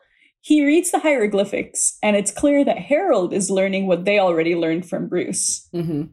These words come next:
Speaker 1: He's gonna turn to dust
Speaker 2: Mm-hmm.
Speaker 1: uh, at midnight the next day, which is Halloween. And then police arrive, so they dip. They, they, like, sneak out of the museum.
Speaker 2: Mm-hmm.
Speaker 1: The next morning, Marshall is exhausted.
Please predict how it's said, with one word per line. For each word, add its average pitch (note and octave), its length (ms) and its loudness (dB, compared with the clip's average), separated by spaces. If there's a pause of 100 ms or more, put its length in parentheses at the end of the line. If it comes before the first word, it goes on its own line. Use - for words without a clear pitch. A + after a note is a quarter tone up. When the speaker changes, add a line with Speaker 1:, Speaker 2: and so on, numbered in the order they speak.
Speaker 1:
He's C4 260 0
gonna C4 220 0
turn G3+ 320 -2
to G3 100 -2
dust - 520 -2
Speaker 2:
Mm-hmm. D#3 340 -2 (220)
Speaker 1:
uh, - 100 -8 (100)
at F#3 180 -2
midnight F3 540 0
the F3+ 100 0
next - 340 -6
day, - 220 -2
which - 180 -4
is F3+ 120 -2
Halloween. - 920 -6
And B3 140 2
then E4+ 180 0
police C#4 320 4
arrive, G3+ 400 2
so G3+ 100 0
they F3 200 2
dip. - 240 -6 (720)
They, G#3 200 2
they, G#3 280 0
like, G3 400 -2
sneak C#4 340 2
out G#3+ 180 2
of G3 80 -4
the F#3 460 4
museum. F3+ 720 -2 (180)
Speaker 2:
Mm-hmm. F3 220 -6 (120)
Speaker 1:
The G3+ 100 -2
next C#4 280 2
morning, G#3+ 520 0 (240)
Marshall A3+ 480 2
is F#3+ 160 0
exhausted. F#3 840 -2